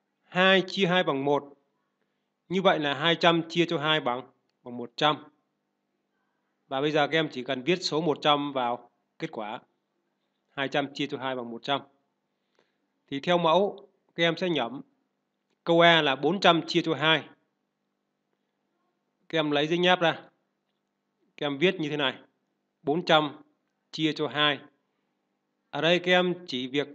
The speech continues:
chia phần số thôi. Phần chữ các em giữ nguyên. Bốn chia hai bằng hai.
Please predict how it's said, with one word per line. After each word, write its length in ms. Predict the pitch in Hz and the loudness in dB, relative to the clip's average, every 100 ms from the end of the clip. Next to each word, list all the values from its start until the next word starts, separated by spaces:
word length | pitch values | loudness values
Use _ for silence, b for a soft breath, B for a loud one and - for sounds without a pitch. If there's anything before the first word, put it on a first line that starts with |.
| - | -10
chia 220 | - 185 170 | 2 2 2
phần 160 | 135 | -2
số 240 | 131 143 175 | -2 0 2
thôi. 160 | 185 135 - _ _ _ _ _ | 2 0 -14 _ _ _ _ _
Phần 240 | - 135 127 | -8 -8 0
chữ 240 | 190 220 | 0 2
các 60 | 196 | 0
em 120 | 170 | -2
giữ 100 | 147 | 0
nguyên. 340 | 180 180 175 - _ _ _ _ _ _ _ _ _ _ | 2 0 0 -12 _ _ _ _ _ _ _ _ _ _
Bốn 380 | - 147 190 220 | 0 2 2 -2
chia 280 | - 180 170 | -2 2 2
hai 300 | 151 165 160 | 2 2 2
bằng 240 | 147 127 | 0 -4
hai. 280 | 123 147 147 | 0 0 0